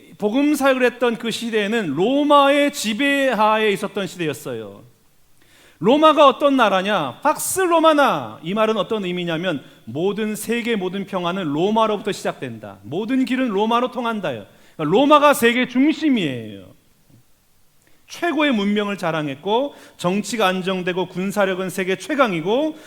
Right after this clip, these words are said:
도시의 상하 수도는 이미 건설되어 있고 그리고 도로망이 이미 전 세계로 다 연결되어 있어요. 그러니까 로마처럼 풍요롭고 완벽한 도시가 없었다라는 것이죠.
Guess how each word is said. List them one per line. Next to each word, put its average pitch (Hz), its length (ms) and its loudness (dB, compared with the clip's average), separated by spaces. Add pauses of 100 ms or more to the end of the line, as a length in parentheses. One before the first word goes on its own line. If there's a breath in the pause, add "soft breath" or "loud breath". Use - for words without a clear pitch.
(160 loud breath)
도시의 233 600 0
상하 240 420 0
수도는 220 340 -4
이미 214 180 -2
건설되어 247 540 2
있고 165 360 -6 (260 loud breath)
그리고 269 240 0
도로망이 254 760 2
이미 262 240 2
전 302 300 0
세계로 269 340 0
다 226 160 2
연결되어 262 600 2
있어요. 101 440 -10 (560 soft breath)
그러니까 185 240 0
로마처럼 294 960 4
풍요롭고 247 720 -2
완벽한 285 680 2
도시가 175 840 -2
없었다라는 160 800 0
것이죠. - 420 -10